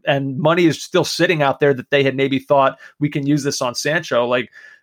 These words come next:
Grealish's name has come up as a possible guy that they would look at. And I don't know, that would make me, that would make me nervous if motiv-, if United felt motivated to kinda make a panic buy. Grealish would probably be one of the guys near the top of that list, I would think.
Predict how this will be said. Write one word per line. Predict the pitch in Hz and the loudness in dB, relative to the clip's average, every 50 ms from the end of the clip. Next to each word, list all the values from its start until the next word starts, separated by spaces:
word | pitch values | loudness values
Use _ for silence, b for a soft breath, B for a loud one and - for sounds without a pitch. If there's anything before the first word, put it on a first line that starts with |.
| B B - | B B 0
Grealish's | 147 165 208 226 214 - 226 170 165 | 2 2 4 4 2 0 0 -2 0
name | 175 180 185 175 170 160 151 156 151 _ | 0 2 2 2 0 -2 -4 -4 -8 _
has | - - - 147 160 175 175 - | -10 -6 -2 0 0 2 0 0
come | - - 160 156 151 | -2 0 0 2 2
up | 160 143 113 110 - _ _ | 2 2 2 0 -2 _ _
as | - 135 120 120 | -6 -6 -6 -6
a | 120 | -6
possible | - - 135 131 127 - 143 127 127 | -2 0 2 2 0 0 -2 -4 -2
guy | 117 123 131 131 | 0 2 2 2
that | 123 120 - | 0 0 -2
they | 135 123 | -4 -2
would | 113 113 107 | -2 -2 -2
look | 120 135 131 - | -2 -2 -2 -2
at. | 113 98 98 101 - | 0 0 0 0 -2
And | 113 110 107 107 _ B B B B B B B B B - | -6 -10 -16 -18 _ B B B B B B B B B -6
I | 127 127 | -4 -2
don't | 127 127 | 0 2
know, | 131 120 | 2 2
that | 110 131 135 135 | 2 2 2 0
would | 131 123 | 0 0
make | 135 131 127 - | 0 0 0 0
me, | 131 127 123 120 117 127 | -2 -4 -2 -2 -2 -2
that | 151 147 160 | 0 0 2
would | 180 165 | 2 2
make | 170 180 165 165 | 2 2 2 2
me | 156 147 | 0 2
nervous | 139 143 139 127 107 110 101 - | 2 2 2 2 0 -2 -4 -4
if | - 107 - | -6 -6 -2
motiv-, | 131 131 131 139 143 - | 2 2 2 2 2 0
if | 143 131 135 - 139 - | 0 -2 -2 -2 -2 -2
United | 135 139 139 139 139 135 131 123 | 0 0 2 2 2 2 0 -2
felt | - - - 135 123 - 143 | -2 0 0 0 0 0 0
motivated | 131 131 131 127 131 117 127 120 117 110 | 2 2 4 4 4 2 0 0 -2 -4
to | - - | -8 -10
kinda | 120 - 139 131 127 | -8 -4 -4 -4 -2
make | 123 127 120 113 | -2 -4 -4 -6
a | 117 | -8
panic | - - - 127 120 117 110 - _ | -10 -6 -4 -2 -2 -2 -4 -4 _
buy. | - 123 117 113 104 101 | 2 2 4 4 2 0
Grealish | 95 - 127 131 127 120 120 - - - | -2 -2 0 2 2 2 2 0 -2 -8
would | 120 - | -14 -8
probably | - - 135 131 131 127 123 | -2 0 2 2 2 2 0
be | 107 120 117 113 | 0 -2 -4 -2
one | 107 117 113 | -2 -4 -4
of | 110 | -4
the | 110 | -2
guys | 98 120 113 113 110 107 | 0 2 2 2 0 -2
near | 113 113 117 110 | -4 -4 -6 -6
the | 104 | -4
top | - - 120 113 - | -4 -2 -2 -2 -2
of | 110 | -2
that | 107 98 90 | -2 -2 0
list, | 107 127 127 - - 110 | 0 -2 -2 -2 -4 -6
I | 98 | -6
would | 95 - _ | -8 -8 _
think. | - 120 107 95 92 | -2 -2 -2 -2 -4